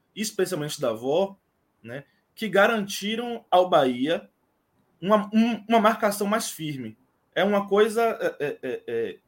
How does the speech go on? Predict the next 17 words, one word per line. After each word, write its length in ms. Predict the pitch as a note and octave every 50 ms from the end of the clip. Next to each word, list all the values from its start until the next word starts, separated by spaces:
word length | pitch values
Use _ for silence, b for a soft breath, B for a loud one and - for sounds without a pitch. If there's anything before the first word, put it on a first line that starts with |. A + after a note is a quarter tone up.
| _ _ _ _ _
que 100 | - E3+
parece, 720 | - - F3+ E3+ E3+ F3+ F3+ - F#3 D#3 C#3+ C3 - - _ _ _ _ _ _ _ _ _ _ _ _ _ _ _ _ _ _ _ _ _ _ _ _ _ _ _ _ _ _ _ _ _ _ _ _ _ _
coisas 320 | - G3 G#3 G#3+ A3 G#3+ A3
que 80 | -
parecem 400 | - G#3+ F#3 F3 F#3 F#3 - G3+
iguais, 500 | D#3+ C#3 D3 D3 D3 D#3 E3+ F3 F3 -
mas 160 | F3+ F3 E3+
que 120 | - - F3
não 120 | F3+ G3
são, 320 | G3 - - C3+ A#2+ A2+ A2+
né? 200 | A2+ A#2+ D3 - _ _ _ _ _ _ _ _ _ _ _ _ _ _
É, 180 | - A2+ G#2+ - -
é, 640 | A2+ A2+ A2+ A2+ A2+ A2 G#2+ A2 G#2+ G#2+ G2+ - - _ _ _ _ _ _ _ _ _ _ _ _ _ _ _ _ _ _ _ _ -
mas 180 | E3+ G#3 A3
o, 140 | B3+ G#3 G#3 -
o 60 | C#4
fato, 640 | - - - - D#3 C#3+ F3 G#3+ G#3+ - - B2